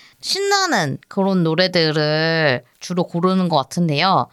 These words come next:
이렇게 전 국민이 좋아하는 노래죠.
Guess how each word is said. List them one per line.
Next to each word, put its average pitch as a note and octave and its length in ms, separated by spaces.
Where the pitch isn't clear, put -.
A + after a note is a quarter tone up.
이렇게 D3 220
전 A#3+ 360
국민이 A3+ 640
좋아하는 D#3 480
노래죠. D3 540